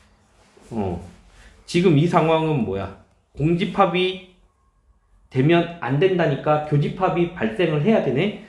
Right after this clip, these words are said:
그 얘기는 뭐야? A 빼기 삼이 사보다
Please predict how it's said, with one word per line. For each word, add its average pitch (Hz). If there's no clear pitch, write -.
그 175
얘기는 180
뭐야? 113
A 190
빼기 175
삼이 196
사보다 190